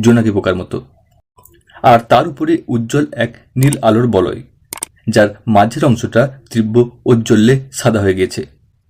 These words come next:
এরকমই একটি ছবি সোশ্যাল মিডিয়ায় শেয়ার করেছে নাসা। তারা জানিয়েছেন, এটা ভারতের রাতের আকাশের ছবি,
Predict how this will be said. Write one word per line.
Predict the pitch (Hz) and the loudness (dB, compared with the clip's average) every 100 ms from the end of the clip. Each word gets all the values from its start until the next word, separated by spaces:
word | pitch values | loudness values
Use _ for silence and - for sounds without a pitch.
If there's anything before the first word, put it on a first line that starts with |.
| _ _ _ - | _ _ _ -2
এরকমই | 131 147 160 175 | 2 2 0 -6
একটি | 151 160 | -4 -6
ছবি | - 110 107 147 - - | -4 -2 0 0 -4 -6
সোশ্যাল | 123 113 147 | -2 0 2
মিডিয়ায় | 139 135 143 | 2 2 0
শেয়ার | 139 107 | 0 -2
করেছে | 101 101 - 135 - _ | -2 -4 -4 -8 -10 _
নাসা। | 117 95 - - - _ _ _ _ _ _ | -2 -2 -2 -8 -10 _ _ _ _ _ _
তারা | 110 - | 2 2
জানিয়েছেন, | 98 101 - 151 - _ _ _ - | 2 0 -2 -8 -12 _ _ _ -2
এটা | 127 117 | 2 2
ভারতের | 110 117 139 135 160 147 _ | 2 0 0 0 -4 -4 _
রাতের | - 104 104 139 | 0 2 2 2
আকাশের | 101 98 113 | 2 0 -6
ছবি, | - 95 85 | -6 -6 -6